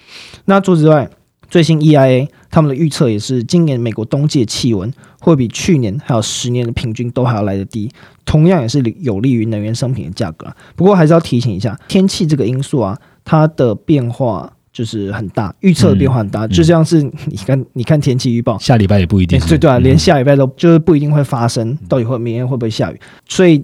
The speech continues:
Speaker 1: 天气预报是属于一个几率科学的部分，
Speaker 2: 嗯。
Speaker 1: 它有一定的几率跟不确定性，但我们目前来看的状况的话，
Speaker 2: 嗯。
Speaker 1: 是蛮有几率发生反声音现象的啦。
Speaker 2: 好，Jason 从天气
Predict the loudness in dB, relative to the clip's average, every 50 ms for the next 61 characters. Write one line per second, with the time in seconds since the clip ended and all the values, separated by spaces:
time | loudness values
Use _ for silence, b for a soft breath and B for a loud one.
0 | -4 _ _ 0 2 2 2 0 -2 -2 0 2 4 4 4 2 0 0 0 -2
1 | -2 -2 -2 -4 -8 _ -14 -10 -6 -4 -4 -4 -2 -4 -4 -6 -6 -2 2 4
2 | 4 6 4 4 2 0 0 0 0 -2 -4 -6 -6 -8 -8 -8 -8 -6 -6 -8
3 | -8 -8 b b b b -2 0 2 2 4 2 2 0 -2 -2 -4 -8 -4 -2
4 | 0 0 0 0 -2 -2 -2 -2 0 2 0 0 0 -2 -4 -4 -4 -6 -8 -6
5 | -4 -4 -4 -2 -4 -6 -6 -8 -8 -10 -12 -16 _ _ 0 2 2 2 0 0
6 | 2 4 4 6 4 4 0 -2 -4 -2 -4 -4 -4 -2 -2 0 0 -2 -2 -2
7 | -4 -4 -2 -4 -6 -6 -6 -6 -6 -6 -8 -6 -6 -4 -2 -2 -2 -2 -4 -4
8 | -4 -2 -2 -2 -4 -4 -4 -4 -2 -2 0 0 -2 -2 -4 -4 -4 -4 -4 -4
9 | -4 -4 -6 -6 -6 -6 -6 -6 -6 -6 -8 -8 -8 -8 -10 -10 -14 -18 -20 -20
10 | b b b b -8 -4 -2 -2 -2 B B B B B B _ 2 2 2 4
11 | 4 2 2 2 2 0 0 0 0 2 2 0 0 0 0 2 2 4 2 2
12 | 2 2 4 4 4 2 -2